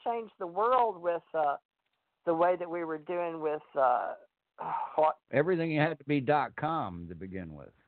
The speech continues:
Speaker 1: Yeah, it was dot com and dot org and dot net were the three main, dot com, net, and org. But it was icann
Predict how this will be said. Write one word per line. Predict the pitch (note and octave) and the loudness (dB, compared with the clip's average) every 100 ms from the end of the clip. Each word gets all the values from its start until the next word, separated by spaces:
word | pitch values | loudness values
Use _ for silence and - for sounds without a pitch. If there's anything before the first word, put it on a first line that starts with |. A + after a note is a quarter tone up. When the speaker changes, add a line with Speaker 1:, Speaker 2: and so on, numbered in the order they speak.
| _ _ _ _ - | _ _ _ _ -2
Speaker 1:
Yeah, | D#3+ D3 B2+ | 2 4 2
it | C#3+ | -2
was | D3+ - - | -6 -6 2
dot | E3+ F3+ - | 2 2 0
com | F3 E3+ E3 D#3 | 0 0 -2 -6
and | C3+ | -4
dot | D3 D3 C#3+ | 2 2 2
org | C#3+ D3 C#3 | -4 -4 -4
and | C3+ | -6
dot | C#3 C3 C3 | 0 0 0
net | C3+ C3+ - | -6 -6 -6
were | B2 | -10
the | B2+ - | -10 -10
three | D3 C3 | -8 -6
main, | B2+ C3 C3 - | -6 -8 -10 -6
dot | - D3 - | 0 0 0
com, | D3+ D3 D3+ C#3 | 0 2 0 -4
net, | C#3 C#3 - | -4 -4 -6
and | A2+ A#2+ | -14 -4
org. | D3+ E3 D3 C3 - - - - | 2 4 2 -2 -12 -20 -20 -8
But | E3 E3+ D#3 | 0 2 2
it | E3 - | -6 -4
was | D3+ - E3 | -6 -4 2
icann | F3 G3 - E3 B2 | 2 2 -6 -12 -12